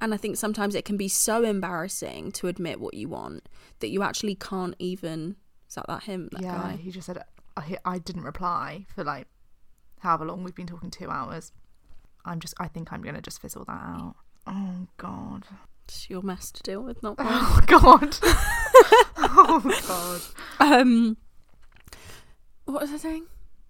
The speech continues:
Speaker 2: Sorry.
Speaker 1: No,
Speaker 2: He's
Speaker 1: don't,
Speaker 2: ruining
Speaker 1: no.
Speaker 2: everything.
Speaker 1: <laughs> Um,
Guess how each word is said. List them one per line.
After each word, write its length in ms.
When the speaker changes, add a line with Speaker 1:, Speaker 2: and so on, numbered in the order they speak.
Speaker 2:
Sorry. 760
Speaker 1:
No, 160
Speaker 2:
He's 120
Speaker 1:
don't, 80
Speaker 2:
ruining 320
Speaker 1:
no. 80
Speaker 2:
everything. 680
Speaker 1:
<laughs> 380
Um, 640